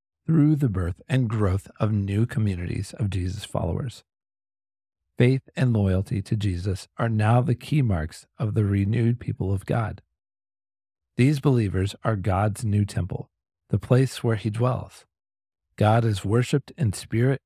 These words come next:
and in truth. God's justice is embraced. His love is lived out by not only believing in Jesus, but also following his teachings and walking in his ways. God's people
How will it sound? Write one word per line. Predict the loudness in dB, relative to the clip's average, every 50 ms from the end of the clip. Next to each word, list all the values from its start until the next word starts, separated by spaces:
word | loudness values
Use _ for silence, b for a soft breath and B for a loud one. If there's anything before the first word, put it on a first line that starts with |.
| _ _ -6
and | -4 -2 -2
in | -2 -2 -4
truth. | -4 -4 -4 -6 -6 -8 _ _ _ _ _ _ _ _ _ _ _ _ _ _ _ _ _ _ -4
God's | -2 -2 -2 -2 -4 -4
justice | 0 2 2 2 0 -2 -6 -8 -8 -10 -16 -20 _ _
is | -2 -2 0
embraced. | 0 -2 -2 0 0 0 0 0 -2 -8 -14 -20 -20 -20 _ _ _ _ _ _ _ _ _ _
His | 0 0 0 2 2 2
love | 4 6 6 6 4 2 0 -2 -4
is | -4 -2 -2 -2 -2 -2
lived | 0 0 0 0 -2
out | -2 -4 -4 -6 -10 -14 _ _ _ _ _ _ _ _ _ _ _ _ 0
by | 2 2
not | 4 4 4 4 4
only | 4 4 2 2
believing | 2 2 2 2 4 4 2 2 2 2 2
in | 2 2 0
Jesus, | 0 -2 -4 -4 -4 -6 -6 -8 -10 _ _ _ _ _ _ _ _ _ -6
but | -2 0
also | 0 0 0 -2 -4
following | -4 -2 -2 0 2 2 2 2 2 0
his | -2 -4 -4
teachings | -4 -4 -4 -4 -4 -6 -6 -8 -10 -14 -16 _ -6
and | -4 -2 0
walking | 2 2 2 2 2 -2 -2 -2
in | -2 -2 -2
his | -4 -4 -4 -2 -2
ways. | 0 0 0 -2 -4 -8 -14 -20 _ _ _ _ _ _ _ _ _ _ _ _ _ _ _ _
God's | -2 2 2 2 2 2 0
people | -2 -2 -2 -2 -2 -4 -4 -6